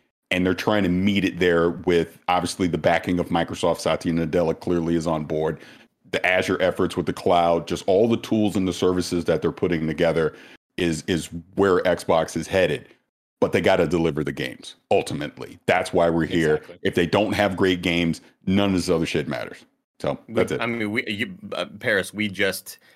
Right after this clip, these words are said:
Speaker 3: recorded this past week the review for Ratchet and Clank. Like, give me, give me something like that. I
Speaker 1: Yeah,
Speaker 3: want something
Speaker 1: and what
Speaker 3: of
Speaker 1: did I
Speaker 3: that
Speaker 1: say?
Speaker 3: level.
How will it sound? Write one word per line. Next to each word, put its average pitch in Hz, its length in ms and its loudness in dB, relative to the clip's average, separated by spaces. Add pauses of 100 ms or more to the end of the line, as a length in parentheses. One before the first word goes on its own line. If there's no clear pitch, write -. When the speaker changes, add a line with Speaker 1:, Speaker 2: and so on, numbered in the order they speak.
Speaker 3:
recorded 90 500 -6
this 87 160 -6
past - 380 -6
week 85 300 -6
the 87 100 -4
review 85 340 -6
for 85 140 -10
Ratchet 80 360 -6
and - 100 -20
Clank. 80 340 -10
Like, 82 160 -6
give 95 180 -4
me, 98 320 -2 (480)
give 101 280 -4
me 95 140 -2
something 90 460 -6
like 82 240 -6
that. 78 280 -6
I 90 120 -4
Speaker 1:
Yeah, 160 180 2
Speaker 3:
want 92 100 0
something 95 180 -2
Speaker 1:
and 113 60 0
what 131 100 2
Speaker 3:
of 156 60 2
Speaker 1:
did 156 60 2
I - 40 2
Speaker 3:
that - 60 -4
Speaker 1:
say? 185 80 -8
Speaker 3:
level. 80 440 -4